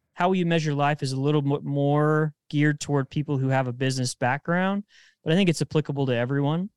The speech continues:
And, um, I really enjoyed it. Towards the end of the book, he kinda makes it known. I'm not sure if he's a Mormon or a Christian.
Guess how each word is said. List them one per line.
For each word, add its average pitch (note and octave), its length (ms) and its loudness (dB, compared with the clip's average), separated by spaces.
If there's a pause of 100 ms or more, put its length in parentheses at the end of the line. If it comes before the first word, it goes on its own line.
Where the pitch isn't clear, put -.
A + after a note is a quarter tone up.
(640)
And, C#3 580 0 (160)
um, B2 720 0 (420)
I D#3+ 160 2
really E3 280 6
enjoyed C3+ 360 2
it. - 100 -10
Towards D#3+ 260 0
the D3 160 -2
end E3 180 2
of D#3 80 0
the C3+ 60 -4
book, B2+ 460 -4 (240)
he C#3 560 -2
kinda C#3+ 200 0
makes C3+ 340 -2
it C#3 80 -6
known. C3+ 400 -2
I'm G3+ 120 -2
not A#3+ 160 0
sure G#3 180 2
if G#3 120 2
he's F#3 160 2
a D3+ 60 2
Mormon F#3+ 640 2 (600)
or C3+ 120 0
a C3 60 -2
Christian. B2+ 760 -2